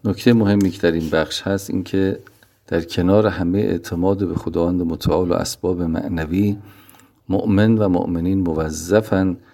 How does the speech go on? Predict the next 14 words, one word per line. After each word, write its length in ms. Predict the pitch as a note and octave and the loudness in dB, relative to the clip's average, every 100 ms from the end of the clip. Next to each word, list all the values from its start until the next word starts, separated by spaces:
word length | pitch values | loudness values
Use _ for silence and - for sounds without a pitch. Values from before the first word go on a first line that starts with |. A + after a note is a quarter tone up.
| - _ _ | -20 _ _
تمام 420 | - E2+ G2+ A2 | -6 0 2 2
سعی 440 | F#2 - G2 - G2 | 0 0 0 0 -2
خودشونو 560 | - G2 G2 - G2 | -2 -4 -4 -2 -2
در 160 | F2 E2 | 0 0
بکار 460 | D#2+ E2 - D#2+ | -2 -6 -2 -2
بردن 640 | D#2+ D#2+ D#2 F2+ G2 G2 G2 - - _ _ - | -2 -6 -4 -2 2 0 -2 -10 -20 _ _ -8
ابزار، 540 | E2 E2 E2+ F#2+ F#2+ | -6 -6 0 4 4
روش‌های 920 | E2+ D#2+ D#2+ D#2 - E2+ G#2 A2 G#2+ - - - _ _ - | 2 -4 -4 -6 -6 -2 0 2 2 0 -6 -18 _ _ -10
و 60 | |
اسباب 520 | - - - - G2+ A#2 | -10 -8 -8 -2 0 0
عادی 640 | - G2 - G#2+ G2+ G2 - - _ _ _ | 0 -2 -2 -2 -2 -2 -6 -20 _ _ _
به 80 | F2 | -12
کار 320 | - G2+ F2+ | 0 2 4
ببرن. 440 | D2 C#2 C2+ C2+ | 0 -10 -10 -10